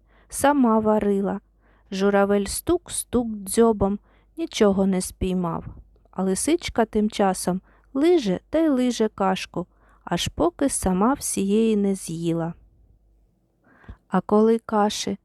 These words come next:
не стала, вона й мов-, мовить:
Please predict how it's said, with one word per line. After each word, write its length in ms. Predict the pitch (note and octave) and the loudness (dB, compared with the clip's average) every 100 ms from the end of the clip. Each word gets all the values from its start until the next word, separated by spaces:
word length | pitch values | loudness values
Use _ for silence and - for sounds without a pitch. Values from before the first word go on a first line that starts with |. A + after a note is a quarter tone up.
| - | -6
не 120 | G3 | -6
стала, 600 | - - A#3 D4+ D#4+ F#3 - | -6 -4 -2 0 0 -2 -8
вона 320 | A3 A#3 C#4+ F4+ | -2 0 2 2
й 80 | |
мов-, 280 | C#4 G3 G#3 - | 2 2 -2 -2
мовить: 540 | A3 A3+ G#3+ G#3 - | 0 2 2 0 -2